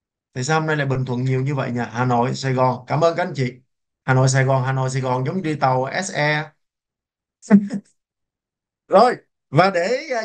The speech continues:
chào đón cái người mà chia sẻ cho chúng ta là các anh chị có nghĩ là mỗi lần mà mình, à, thiết lập cái luật chơi cho doanh nghiệp á, bản thân mình cũng căng thẳng mà đội ngũ của mình khi nghe luật chơi cũng căng thẳng không anh chị? Yes hay no ạ? Nếu có thì các anh chị gõ chữ Y lên đi ạ.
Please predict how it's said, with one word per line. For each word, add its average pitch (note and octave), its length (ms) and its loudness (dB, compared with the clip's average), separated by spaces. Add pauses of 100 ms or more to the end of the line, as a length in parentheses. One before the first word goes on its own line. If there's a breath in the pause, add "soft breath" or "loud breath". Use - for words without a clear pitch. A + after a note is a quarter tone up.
chào F#3 160 0
đón G3+ 260 0
cái C4 100 0
người F3+ 280 -2
mà E3+ 160 0
chia G3+ 180 -4
sẻ F#3 300 -2
cho G#3+ 100 -4
chúng A3+ 120 -4
ta G3+ 160 2
là D#3 240 -4 (140)
các B3 80 4
anh A#3+ 100 0
chị E3+ 140 0
có A#3+ 120 6
nghĩ F3+ 200 -2
là G3+ 180 0
mỗi D#3+ 240 -2
lần E3+ 220 -2
mà D#3+ 120 0
mình, D#3+ 320 -2
à, D3+ 180 -2 (320)
thiết A#3 140 0
lập G3+ 240 0
cái A#3 100 6
luật F#3+ 200 0
chơi G3+ 400 2
cho G3 180 -4
doanh F#3+ 140 -6
nghiệp A#3+ 200 -4
á, B3 100 -4 (540)
bản F#3+ 180 8
thân G3 200 8
mình E3 200 -2
cũng D#3 200 -2
căng G#3 180 2
thẳng G3 340 -2
mà D3+ 260 0
đội D3 160 0
ngũ C#3 160 -2
của A#3+ 80 0
mình D#3+ 200 0
khi F#3+ 200 2
nghe F#3+ 240 0
luật D#3 180 -4
chơi F#3 180 2
cũng F#3 180 -6
căng F#3 180 -6
thẳng D3+ 160 -2
không G3 180 0
anh G3 140 2
chị? C#3+ 60 -4 (720)
Yes A#3+ 160 6
hay A3+ 80 -2
no G3 180 2
ạ? F#3 120 -4 (120)
Nếu G#3 260 2
có B3 200 4
thì G#3 100 -2
các G#3+ 100 -4
anh G3+ 80 -4
chị D3+ 100 -2
gõ C#3+ 220 0
chữ F#3+ 420 -2 (200)
Y G3 260 6
lên G3 180 0
đi F#3 60 -4
ạ. - 120 -10